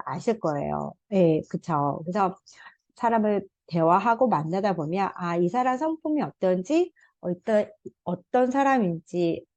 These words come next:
결정이 나잖아요. 그쵸? 그래서 내가 어떻게 말을 하고 행동하느냐에 따라서, 어, 결정이 되고, 또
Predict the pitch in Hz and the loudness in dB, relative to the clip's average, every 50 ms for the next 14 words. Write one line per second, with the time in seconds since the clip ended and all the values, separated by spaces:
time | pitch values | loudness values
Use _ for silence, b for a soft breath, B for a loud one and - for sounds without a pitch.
0 | _ _ _ - 190 180 170 - - 311 359 359 349 262 175 139 151 - 196 185 | _ _ _ -4 -2 -2 -2 2 2 2 4 4 2 -2 -2 -4 -6 -4 -4 -4
1 | 170 160 143 139 147 180 202 180 139 151 - _ _ - - - - - 220 277 | -4 -4 -4 -4 -4 -4 -4 -4 -6 -8 -12 _ _ -12 -12 -8 -4 -2 -2 -2
2 | 285 277 b b b _ - 175 170 185 240 240 196 - - - B B B B | -2 -6 b b b _ 0 2 4 4 4 4 4 2 -2 -12 B B B B
3 | B B B _ - 175 160 160 151 147 - - 185 - 202 180 170 151 156 156 | B B B _ -2 -2 0 0 -2 -2 -2 -6 -4 0 0 2 2 2 2 2
4 | 185 185 185 196 190 190 196 226 320 349 339 349 330 320 285 277 269 254 214 196 | 2 0 0 2 0 0 0 2 0 2 2 2 2 2 0 0 0 0 -2 -2
5 | - 226 220 208 185 165 160 - 214 220 202 165 139 - _ _ _ _ _ 175 | -2 -2 -2 -2 -2 -4 -4 -4 -6 -4 -4 -6 -8 -12 _ _ _ _ _ -4
6 | 165 160 151 - - 165 160 165 160 - 226 214 202 190 190 185 180 165 143 - | -2 -2 -2 -4 -4 -4 -2 -2 -2 0 0 2 2 2 0 -2 -2 -4 -4 0
7 | - 208 294 403 B B B B B B _ - 349 381 392 | 4 4 4 4 B B B B B B _ 0 2 2 0